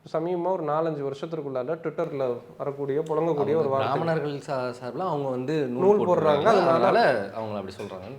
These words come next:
Speaker 1: அதுக்கப்புறம் இந்த நூலான்ஸ் இப்படி இப்படில இந்த ஒரு ஸ்லர் வேர்ட்ஸ்லாம் பயன்படுத்துறாங்க.
Speaker 2: இன்டர்நெட் வேர்ட்ஸ் அப்படி தான் சொல்ல முடியும், ஜெனரலான
Speaker 1: இன்டர்நெட்
Speaker 2: பேசுறது.
Speaker 1: லாங்குவேஜ் இல்ல. அப்ப இது எல்லாமே பொலிட்டிக்கல் டிஸ்கோர்ஸ்குள்ளால கூட, அதாவது கோர் டிஸ்கோர்ஸ்ல கூட இல்ல இந்த வார்த்தை. அப்ப இந்த வார்த்தையெல்லாம் இவங்க பயன்படுத்துறாங்கல்ல.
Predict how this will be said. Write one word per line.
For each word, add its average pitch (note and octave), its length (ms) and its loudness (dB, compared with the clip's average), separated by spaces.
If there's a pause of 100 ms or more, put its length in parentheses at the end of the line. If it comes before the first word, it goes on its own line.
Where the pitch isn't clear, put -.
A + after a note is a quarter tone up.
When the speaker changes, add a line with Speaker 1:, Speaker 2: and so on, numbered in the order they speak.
(400)
Speaker 1:
அதுக்கப்புறம் F#3 600 4
இந்த F3 120 0 (800)
நூலான்ஸ் E3 600 2
இப்படி D3+ 260 -6
இப்படில G3 440 0
இந்த F3 360 4
ஒரு D#3+ 260 2
ஸ்லர் F#3 200 2
வேர்ட்ஸ்லாம் G3 480 2
பயன்படுத்துறாங்க. E3 340 4
Speaker 2:
இன்டர்நெட் F3 380 6
வேர்ட்ஸ் A#2+ 360 2
அப்படி B2 200 0
தான் C3 120 0
சொல்ல B2 200 -6
முடியும், F#2+ 280 -8
ஜெனரலான B2+ 260 0
Speaker 1:
இன்டர்நெட் G#3+ 260 4
Speaker 2:
பேசுறது. F3+ 100 -4
Speaker 1:
லாங்குவேஜ் D3+ 340 2
இல்ல. A#2+ 200 -4 (680)
அப்ப F3+ 200 0
இது F#3+ 80 4
எல்லாமே G3 220 4
பொலிட்டிக்கல் A3 880 0 (100)
டிஸ்கோர்ஸ்குள்ளால F#3 680 -2
கூட, F3 160 2
அதாவது F3 500 4
கோர் G#3 280 6
டிஸ்கோர்ஸ்ல D#3+ 520 -4
கூட E3+ 160 -4
இல்ல E3 300 -2 (100)
இந்த C3+ 180 -4
வார்த்தை. C3 360 -4
அப்ப E3 220 -6
இந்த F3 140 0
வார்த்தையெல்லாம் F#3 520 0
இவங்க D3 200 -2
பயன்படுத்துறாங்கல்ல. C3+ 800 -6